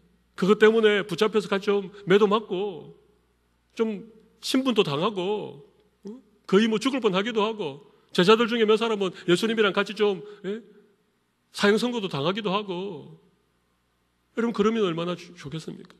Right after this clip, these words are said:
그럴 수도 있지 않겠습니까? 지금 예수님이 오셔서 우리, 우리를 데리고 삼 년 동안 우리를 훈련하는 거예요.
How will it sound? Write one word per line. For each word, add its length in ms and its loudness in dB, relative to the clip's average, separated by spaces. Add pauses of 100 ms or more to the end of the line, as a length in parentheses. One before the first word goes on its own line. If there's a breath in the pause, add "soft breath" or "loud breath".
(100)
그럴 200 0
수도 200 -6
있지 140 -8
않겠습니까? 560 -10 (2250)
지금 380 4
예수님이 500 0 (1900 loud breath)
오셔서 920 -6
우리, 400 -2
우리를 340 -4
데리고 260 -6
삼 160 -10
년 140 -8
동안 260 -6
우리를 200 -8
훈련하는 420 -8
거예요. 420 -20